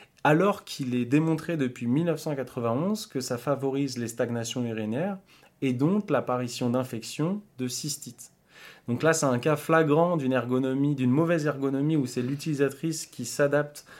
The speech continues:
à l'objet plutôt que l'inverse. Et comme ça a un impact, euh, direct chez les femmes, moi, c'est ce que j'appelle une ergonomie sexiste, qui prend pas du tout en compte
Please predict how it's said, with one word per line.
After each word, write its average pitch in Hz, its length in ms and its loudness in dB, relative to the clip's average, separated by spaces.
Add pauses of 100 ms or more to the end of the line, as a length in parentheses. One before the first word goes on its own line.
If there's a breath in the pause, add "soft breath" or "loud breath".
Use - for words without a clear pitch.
(220 loud breath)
à 131 100 2
l'objet 131 420 2
plutôt 123 380 -6
que 117 140 -8
l'inverse. 113 680 -2 (320 loud breath)
Et 120 120 -2
comme 165 240 2
ça 143 160 -2
a - 20 2
un 113 160 2
impact, 117 440 -2
euh, 107 200 -2
direct 127 640 -4
chez 120 240 -4
les 117 140 -4
femmes, 170 320 0
moi, 135 160 0
c'est 117 140 -12
ce - 40 -14
que 113 120 -10
j'appelle 120 360 -4
une 113 140 -2
ergonomie 107 560 -4
sexiste, - 640 -8
qui - 120 -16
prend - 180 -8
pas 120 140 -4
du 117 160 -8
tout 131 160 -4
en 117 100 0
compte 165 400 -4